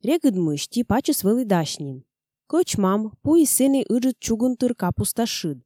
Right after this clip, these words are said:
Вощ саышынет, чыскыт дукыс ылыч разалыс. Меж кылыс чыскыт дукты да локтыс кыч керкадоры.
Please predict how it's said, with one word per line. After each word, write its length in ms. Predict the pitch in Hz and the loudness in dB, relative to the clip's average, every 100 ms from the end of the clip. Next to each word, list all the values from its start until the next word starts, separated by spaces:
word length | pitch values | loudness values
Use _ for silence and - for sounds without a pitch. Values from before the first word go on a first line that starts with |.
| _ _ _ - | _ _ _ -6
Вощ 260 | 196 240 | 0 0
саышынет, 760 | - 196 185 330 - 302 285 262 _ | 2 0 2 0 0 -2 -2 -4 _
чыскыт 460 | - 202 - 170 147 | 0 0 0 -6 -4
дукыс 400 | - - 269 - | -6 -2 -4 -2
ылыч 300 | 220 185 156 | -2 0 0
разалыс. 680 | 151 143 135 135 131 - - _ _ _ _ _ - | -2 -4 -6 -8 -10 -14 -18 _ _ _ _ _ 0
Меж 280 | 190 165 | 2 2
кылыс 360 | - 180 254 - | 0 0 0 0
чыскыт 400 | 294 285 - 240 | -2 -2 -4 -2
дукты 480 | 262 262 - 247 240 | -2 -4 -2 -2 0
да 120 | 175 | 0
локтыс 420 | 170 240 254 240 | 0 -2 -4 -4
кыч 260 | - 185 - | -2 -2 0
керкадоры. 580 | 175 - 156 151 147 | -4 -2 -2 -2 -4